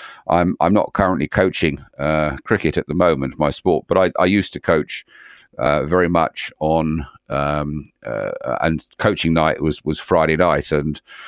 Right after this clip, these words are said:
myself and my son, who is, my eldest son, who's also a qualified cricket coach, we, um,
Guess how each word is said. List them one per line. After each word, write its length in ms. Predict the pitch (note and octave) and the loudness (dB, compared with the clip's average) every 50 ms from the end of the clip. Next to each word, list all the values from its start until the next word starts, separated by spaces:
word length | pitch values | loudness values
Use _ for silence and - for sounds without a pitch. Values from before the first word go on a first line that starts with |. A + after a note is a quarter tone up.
| - - - | -20 -8 -2
myself 520 | D2+ D#2 D2+ - - G2+ E2 E2 - - - | -2 0 0 2 2 2 2 2 0 -2 -4
and 200 | - D2+ D2+ D2 | -4 -4 -2 -2
my 160 | D#2 D#2+ D2+ | 0 0 0
son, 400 | D2+ - - F#2+ E2+ D#2 D2+ D2+ | -2 -2 -2 0 0 0 0 -2
who 240 | D2+ D#2 D#2+ D#2 D#2 | -2 -2 0 0 0
is, 180 | D#2 D2+ C#2+ - - | 0 -2 -4 -6 -6
my 180 | D2 D2+ D#2 | -2 0 2
eldest 280 | E2 F2+ E2 C#2 C#2 - | 2 2 2 0 -2 -2
son, 140 | D2 C2+ C#2+ | -2 -2 -2
who's 180 | F#2+ C#2 C#2+ E2 | -2 -2 0 0
also 260 | E2 D#2+ - - D2 | 0 0 0 0 -2
a 60 | C#2 | 0
qualified 480 | - - D#2+ C#2 C#2 - C#2+ C2 C#2+ - | 0 0 -2 -2 0 0 -2 -2 -2 -2
cricket 240 | - C#2 C2+ - | -4 -6 -8 -4
coach, 320 | - C#2 D2 - - - - - - - - - - - - - | -2 -2 0 0 -2 -6 -14 -18 -20 -18 -18 -18 -18 -20 -10 -2
we, 540 | D#2 F2+ G#2 G#2 G2+ G2 G2+ G2+ G2+ - - E2+ | 0 2 4 4 4 4 4 4 2 2 2 2
um, 420 | E2+ F2 F2 F2 F2+ F2 E2+ - | 2 2 2 2 2 0 -2 -4